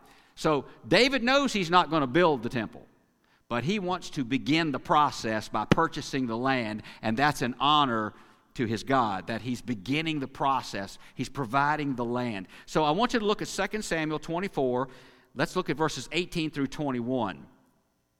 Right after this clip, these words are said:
Chapter twenty-four, start with verse eighteen. "And Gad came that day to David and said unto him, "Go up, rear an altar unto the Lord in the threshing floor of Araunah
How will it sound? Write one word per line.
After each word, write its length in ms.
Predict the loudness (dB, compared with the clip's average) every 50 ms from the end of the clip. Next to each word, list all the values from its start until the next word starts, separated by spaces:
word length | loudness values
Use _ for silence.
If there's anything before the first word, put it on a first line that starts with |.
| _ _ _ _ _ _ _ _ _ _ -18 -18 -18 -20 _ _ _ _ _ _ _ _ _ _ _ _ _ _
Chapter 240 | 0 0 0 0 -2
twenty-four, 580 | -4 -4 -4 -4 -2 -2 -2 0 0 -2 -4 -2
start 240 | -2 0 0 0
with 140 | -2 -6 -4
verse 280 | -2 -2 -2 -2 -4 -6 -6
eighteen. 880 | -4 -4 -4 -4 -6 -10 -18 _ _ -6 -2 -2 0 0 -2 -6 -12 -18 _ _ _ _ _ _ _ _ _ _ _ _ _ _ _ _ _ _
"And 160 | -4 -4 0 2
Gad 500 | 2 2 2 2 0 0 -2 -4 -10 -18 -20 _ -20 -20 _ -20 -2
came 240 | 0 2 2 4 4
that 200 | 4 2 4 4
day 140 | 2 2 4
to 80 | 2
David 400 | 2 2 2 2 2 2 0 0
and 160 | 0 -2 -2 -2
said 220 | -2 0 0 0
unto 180 | 0 0 0 0
him, 240 | 0 0 0 0
"Go 240 | 2 4 4 6 6
up, 220 | 6 4 4 2 0
rear 380 | 2 4 6 6 8 6 6 4
an 180 | 2 0 0
altar 560 | 2 2 2 4 2 0 0 0 0 0 0
unto 280 | 0 -2 -2 0 -2 -2
the 100 | 0 0
Lord 360 | 0 2 2 2 2 2 2
in 120 | 2 2 0
the 80 | -2
threshing 560 | -2 -4 -4 -2 -2 0 0 -2 -2 -4 -4
floor 480 | -4 -4 0 2 2 4 4 4 4 4
of 240 | 4 4 2 2 2
Araunah 800 | 2 2 2 4 6 6 6 6 6 6 4 4 4 2 0